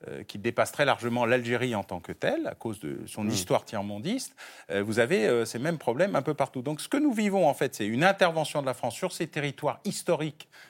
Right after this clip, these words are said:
Speaker 1: de puissance coloniale et d'empire colonial pour stabiliser ce qu'elle a elle-même fait, une décolonisation plus ou moins réussie, ou plus ou moins ratée, avec des découpages territoriaux qui ne correspondent plus,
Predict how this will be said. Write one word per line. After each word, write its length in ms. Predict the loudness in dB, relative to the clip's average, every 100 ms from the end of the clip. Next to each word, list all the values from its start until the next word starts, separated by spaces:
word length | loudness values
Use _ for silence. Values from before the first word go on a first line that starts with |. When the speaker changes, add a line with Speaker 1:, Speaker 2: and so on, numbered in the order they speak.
| -20
Speaker 1:
de 180 | 0 0
puissance 440 | 0 -4 -2 -4
coloniale 480 | -4 -6 -4 0 0 4
et 100 | 2
d'empire 380 | 2 0 -4 -2
colonial 400 | -2 2 2 0
pour 200 | -2 2
stabiliser 800 | 4 6 4 0 2 4 4 0 -12 -20 -12
ce 260 | 0 4
qu'elle 360 | 4 6 6 6
a 120 | 6
elle-même 380 | 6 4 4 0
fait, 240 | 2 2 2
une 180 | 0
décolonisation 880 | 0 0 0 -2 -2 0 0 0 -4
plus 240 | -4 -4 -4
ou 60 |
moins 220 | -2 -2
réussie, 640 | -2 -4 -6 -6 -6 -6 -10 _ -20
ou 60 |
plus 200 | -14 -10
ou 60 | -8
moins 180 | -6 -4
ratée, 460 | -4 0 0 0 -6 -18 -4
avec 240 | 0 0 2
des 120 | 0
découpages 500 | 0 -2 2 2 2
territoriaux 460 | 0 2 0 0
qui 120 | 0 -4
ne 60 |
correspondent 480 | 0 0 0 -4 -6
plus, 260 | -4 -6